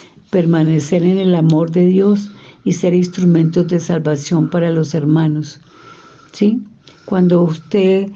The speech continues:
como ser humano puede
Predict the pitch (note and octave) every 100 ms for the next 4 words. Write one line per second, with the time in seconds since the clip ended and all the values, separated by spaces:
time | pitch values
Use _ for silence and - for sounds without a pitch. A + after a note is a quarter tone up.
0 | - _ _ - G#3+ F#3+ F3+ E3+ D#3 D#3+
1 | D#3 - F#3+ F#3+ G#3 G#3 F#3+ F#3 F3+ F#3
2 | - - _ _ - - F#3 F#3 F#2+ G2